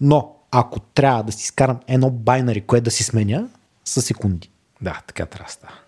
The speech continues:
Speaker 1: Въпреки че и, и трябва да си го занеса, нали, на рък-, на ръка и такива работи. Това е, има три аларми, които казват, „Тук има нещо, което не очаквам да рънва там.“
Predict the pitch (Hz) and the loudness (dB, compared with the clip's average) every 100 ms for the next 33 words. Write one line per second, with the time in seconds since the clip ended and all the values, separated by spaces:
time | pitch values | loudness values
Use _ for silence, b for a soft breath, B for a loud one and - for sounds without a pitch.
0 | _ _ - 143 135 139 - 165 151 156 | _ _ -6 0 0 0 -2 0 0 2
1 | 165 131 151 147 143 139 143 139 - 143 | 0 4 2 2 0 4 4 4 2 2
2 | 131 120 123 117 - _ 123 117 113 113 | 4 4 2 2 -4 _ 2 2 2 -2
3 | - 117 107 143 160 185 - 147 151 147 | 0 -4 2 0 2 -2 2 4 4 4
4 | B B B B - 156 156 - _ _ | B B B B 2 4 4 0 _ _
5 | _ - 156 143 139 147 135 147 - 139 | _ 4 6 6 4 2 2 0 2 0
6 | - 156 - 175 165 170 - 165 165 196 | 2 2 2 4 2 2 4 4 6 4
7 | 208 156 - 190 170 165 160 147 127 | 4 0 2 4 4 4 4 2 0